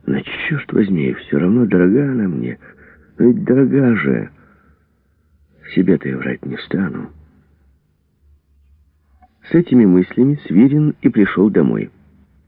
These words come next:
Когда открывал дверь, ему показалось, что сосед метнулся в свою комнату из комнаты жены.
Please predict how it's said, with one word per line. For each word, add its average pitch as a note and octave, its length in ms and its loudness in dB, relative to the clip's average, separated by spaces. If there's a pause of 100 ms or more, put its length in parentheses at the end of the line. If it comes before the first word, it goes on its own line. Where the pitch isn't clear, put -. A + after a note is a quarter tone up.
(440)
Когда F#2 440 2 (160)
открывал D#2+ 520 0
дверь, D#3 360 0 (600)
ему G#2 200 2
показалось, D#2+ 520 0 (160)
что - 260 -4
сосед - 400 0 (100)
метнулся B2 680 2
в - 80 -10
свою C#2 240 0
комнату A2+ 500 0
из - 140 -2
комнаты D2 480 -2
жены. A1+ 340 -8